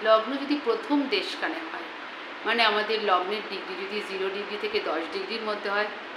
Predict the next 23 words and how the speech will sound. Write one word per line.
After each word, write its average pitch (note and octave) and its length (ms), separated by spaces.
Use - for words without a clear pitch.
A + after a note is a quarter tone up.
তাহলে G#3+ 420
আমাদের G3+ 300
অষ্টম G#3 340
লর্ড E3+ 300
হচ্ছে F3 220
বাইশ E3+ 280
বা E3+ 120
দেশকানের E3+ 560
স্বামী। E3+ 280
মানে, E4+ 200
আবার C4 180
যদি C4 140
আমাদের G#3 300
লগ্ন F#3 300
দশ A#3+ 240
ডিগ্রি C#4+ 320
থেকে C#4+ 140
কুড়ি C#4 240
ডিগ্রির G3 340
মধ্যে D#3 200
হয়, D#3+ 180
মানে F3+ 140
দ্বি-, A#3 240